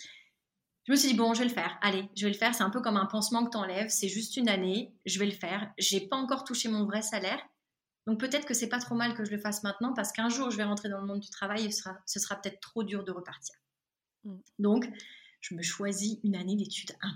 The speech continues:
Speaker 1: peu comme ça. Genre, vraiment, genre, pff, je m'en fous. C'est juste, à l'époque, je,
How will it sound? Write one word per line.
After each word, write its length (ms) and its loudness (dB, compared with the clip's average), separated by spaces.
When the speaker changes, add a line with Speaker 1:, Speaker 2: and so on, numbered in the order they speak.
Speaker 1:
peu 120 0
comme 220 -10
ça. 180 -12
Genre, 240 -2
vraiment, 480 2
genre, 280 -6
pff, 160 0
je 100 -2
m'en 140 4
fous. 240 -6
C'est 200 2
juste, 400 0
à 80 -2
l'époque, 300 -2
je, 100 -4